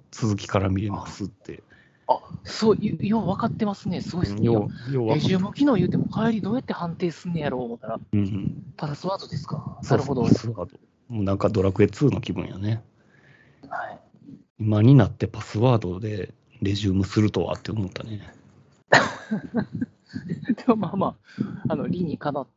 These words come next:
Speaker 2: てますし、
Speaker 1: うん。
Speaker 2: いいサービスですね。
Speaker 1: いいサービスやな。
Speaker 2: でも、
Speaker 1: 子供も
Speaker 2: まあまあまあ、
Speaker 1: 見てた。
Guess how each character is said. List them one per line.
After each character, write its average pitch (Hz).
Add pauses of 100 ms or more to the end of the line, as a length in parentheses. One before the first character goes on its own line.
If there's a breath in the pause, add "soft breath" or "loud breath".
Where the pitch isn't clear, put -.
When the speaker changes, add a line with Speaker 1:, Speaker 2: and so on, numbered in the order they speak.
(100)
Speaker 2:
て 139
ま 131
す -
し、 - (200)
Speaker 1:
う 151
ん。 98
Speaker 2:
い 143
い 143
サ 156
ー -
ビ 120
ス -
で -
す -
ね。 185
Speaker 1:
い 135
い 127
サ 127
ー 104
ビ 110
ス 110
や 95
な。 104
Speaker 2:
で 123
も、 127
Speaker 1:
子 120
供 120
も 107 (200)
Speaker 2:
ま 247
あ 220
ま 214
あ 202
ま 180
あ、 -
Speaker 1:
見 -
て 190
た。 -